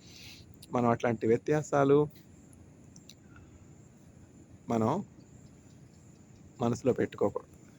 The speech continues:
వాళ్ళు యేసుక్రీస్తు ప్రభుని గురించి పరిపూర్ణంగా ఎరిగినటువంటి వారే. యేసుక్రీస్తు ప్రభుని, క్రిస్తానోళ్ళని ద్వేషించేవారు మాత్రం ఏం కాదు. నేను చదివిందంతా బ్రాహ్మణుల దగ్గరే కదా. అదంతా మన అపోహ. ఆ, ఏదో ఒక, ఆ, బ్రాహ్మణు, ఆ,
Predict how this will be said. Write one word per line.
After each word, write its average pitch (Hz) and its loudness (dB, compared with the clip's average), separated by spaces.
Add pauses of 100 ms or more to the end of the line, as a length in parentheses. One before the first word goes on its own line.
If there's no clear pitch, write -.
(360)
వాళ్ళు 101 0
యేసుక్రీస్తు 117 -4
ప్రభుని 113 -2
గురించి 117 -2
పరిపూర్ణంగా 120 0
ఎరిగినటువంటి 120 -2
వారే. 131 0
యేసుక్రీస్తు 123 -4
ప్రభుని, 127 0
క్రిస్తానోళ్ళని 127 0 (320)
ద్వేషించేవారు 143 4
మాత్రం 123 -2
ఏం 117 0
కాదు. 110 2
నేను 104 0
చదివిందంతా 113 0
బ్రాహ్మణుల 120 0
దగ్గరే 123 2
కదా. 127 0 (1600)
అదంతా 151 2
మన 151 4
అపోహ. 127 4
ఆ, 95 -2
ఏదో 92 -4
ఒక, 160 4 (400)
ఆ, 151 -2
బ్రాహ్మణు, 151 2 (380)
ఆ, 123 2